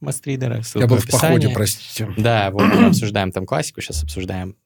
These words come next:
Speaker 1: Анну Каренину. Ну, на вых-, на момент выхода подкаста у нас уже будет следующий роман. М, ну, наверное, Анна Каренина в этом плане,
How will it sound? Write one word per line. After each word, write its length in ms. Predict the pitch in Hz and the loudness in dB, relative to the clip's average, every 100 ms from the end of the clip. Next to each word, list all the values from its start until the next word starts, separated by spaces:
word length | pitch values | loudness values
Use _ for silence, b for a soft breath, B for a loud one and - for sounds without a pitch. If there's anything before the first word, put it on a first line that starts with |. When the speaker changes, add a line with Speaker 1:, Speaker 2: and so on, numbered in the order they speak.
| _ _ | _ _
Speaker 1:
Анну 180 | 98 95 | -8 -8
Каренину. 440 | - 120 175 113 | -4 -2 0 -2
Ну, 160 | 95 92 | -4 -4
на 160 | 98 98 | -2 -2
вых-, 180 | 107 | -2
на 160 | 90 110 | -2 0
момент 300 | 127 135 120 | 2 2 0
выхода 220 | 120 110 | -2 -4
подкаста 400 | 104 - 107 - | -2 -2 -2 -2
у 20 | 98 | -6
нас 140 | - | -6
уже 100 | 95 | -8
будет 180 | 90 95 | -10 -10
следующий 380 | - 92 - 101 | -6 -6 -6 -8
роман. 260 | 90 104 - B B B B | -10 -10 -18 B B B B
М, 600 | - 107 107 110 107 95 - - | -4 -2 0 0 -2 -6 -8 -4
ну, 280 | 131 170 156 | 0 0 0
наверное, 420 | 135 180 175 151 | 0 0 0 0
Анна 160 | 151 156 | -2 -2
Каренина 320 | 160 202 160 | -2 0 0
в 40 | |
этом 180 | 143 143 | -2 -2
плане, 480 | 151 151 147 123 | 0 0 2 0